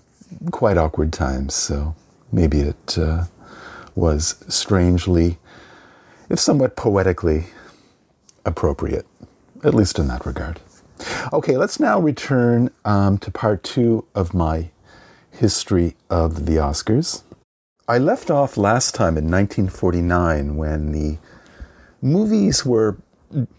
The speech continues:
quite central to the culture, and theatrical attendance, for example, was still very close to the highest it had ever been just after World War Two, when T V was still not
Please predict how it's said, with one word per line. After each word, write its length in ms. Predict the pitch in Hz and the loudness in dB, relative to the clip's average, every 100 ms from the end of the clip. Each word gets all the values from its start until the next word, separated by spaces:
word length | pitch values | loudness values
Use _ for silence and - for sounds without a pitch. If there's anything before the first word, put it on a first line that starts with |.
| - | -8
quite 340 | - - 320 320 | -4 0 0 0
central 920 | - - - 135 214 - 90 67 65 _ _ | 0 0 2 2 0 0 0 0 -4 _ _
to 140 | - | -2
the 100 | 87 | 0
culture, 640 | - - 67 - 67 67 71 | 0 -2 -2 -4 -6 -6 -4
and 800 | 78 73 76 78 76 73 78 95 | -4 -4 -2 -2 -2 -2 -4 -8
theatrical 520 | - 107 104 - 147 139 | -2 0 0 0 0 0
attendance, 480 | 131 151 233 95 | 0 0 0 0
for 120 | - 87 | 0 0
example, 400 | 80 76 78 85 | 0 -2 0 0
was 120 | 95 | 0
still 380 | - 120 123 127 - - - - - | 0 0 0 -4 -16 -18 -18 -20 -8
very 640 | 95 87 87 127 185 143 107 | -2 0 2 2 2 2 0
close 580 | - 139 104 71 - - | -2 -2 0 -2 -6 -6
to 120 | 101 | -2
the 100 | 90 | -2
highest 800 | - 147 143 135 80 87 - - | -2 0 2 2 0 -2 -6 -2
it 160 | 113 | -2
had 220 | - 117 113 | 0 -2 0
ever 240 | 92 87 98 | 0 2 2
been 260 | 143 151 | 2 0
just 240 | 82 87 87 | -2 -2 -2
after 180 | - | 0
World 220 | 90 90 92 | 2 2 2
War 140 | 101 | 0
Two, 200 | - 135 | 2 0
when 220 | 95 95 - - - - - | 0 -2 -6 -16 -18 -20 -18
T 260 | - - 190 | -8 -2 0
V 180 | 208 277 | 2 0
was 400 | 123 117 117 120 | 2 2 2 0
still 360 | - - 143 170 | -2 -2 -2 0
not 360 | 147 127 127 | 0 -2 -4